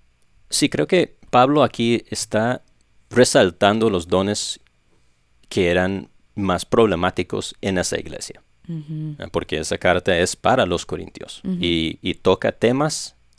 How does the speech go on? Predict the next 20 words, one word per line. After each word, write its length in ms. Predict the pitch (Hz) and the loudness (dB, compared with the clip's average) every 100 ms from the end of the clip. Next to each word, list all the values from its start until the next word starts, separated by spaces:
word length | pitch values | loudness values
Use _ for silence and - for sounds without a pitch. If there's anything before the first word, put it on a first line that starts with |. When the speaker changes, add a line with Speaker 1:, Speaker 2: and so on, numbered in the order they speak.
| _ | _
Speaker 1:
que 160 | - 92 | -4 0
eran 200 | 90 95 | 0 0
importantes 560 | 95 85 85 87 87 - | -2 -4 -2 -4 -6 -2
para 340 | - 98 85 | 2 4 4
ellos 460 | 87 80 - - - | 2 -2 -8 -16 -8
Speaker 2:
Ujú. 120 | 190 | -6
Speaker 1:
específicamente. 760 | 180 85 - - 85 85 - 80 | -4 -6 -8 -8 -10 -10 -10 -10
Y 60 | |
Speaker 2:
Ujú. 80 | - | -4
Speaker 1:
tenemos 340 | 90 85 87 - | -2 -2 -4 -2
que 280 | 90 85 _ _ - | -4 -4 _ _ -8
siempre 320 | - 92 95 | -4 -4 -4
tomar 240 | 87 90 | -4 -4
eso 160 | 85 - | -4 -6
en 60 | 82 | -6
cuenta 260 | 87 85 | -4 -4
también 420 | - 82 101 95 87 | -6 -2 0 0 -2
cuando 200 | 82 80 | -8 -8
estamos 320 | 87 85 87 | -8 -8 -6
leyendo 560 | 90 95 95 92 90 | -4 -2 0 0 -2